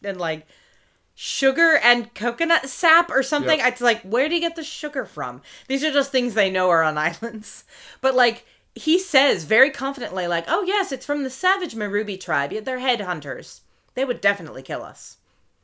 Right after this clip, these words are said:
Speaker 2: Yeah.
Speaker 1: He is, he is very, the, the, the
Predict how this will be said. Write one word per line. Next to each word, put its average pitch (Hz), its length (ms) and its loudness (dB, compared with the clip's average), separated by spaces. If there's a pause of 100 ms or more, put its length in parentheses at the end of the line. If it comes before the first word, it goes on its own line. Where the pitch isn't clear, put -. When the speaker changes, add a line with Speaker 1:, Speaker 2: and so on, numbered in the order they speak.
(120)
Speaker 2:
Yeah. 110 180 -8 (380)
Speaker 1:
He 269 180 2
is, 262 240 0
he 269 140 0
is 285 160 -2
very, 220 480 4
the, 233 260 0
the, 220 400 -2
the 214 280 -6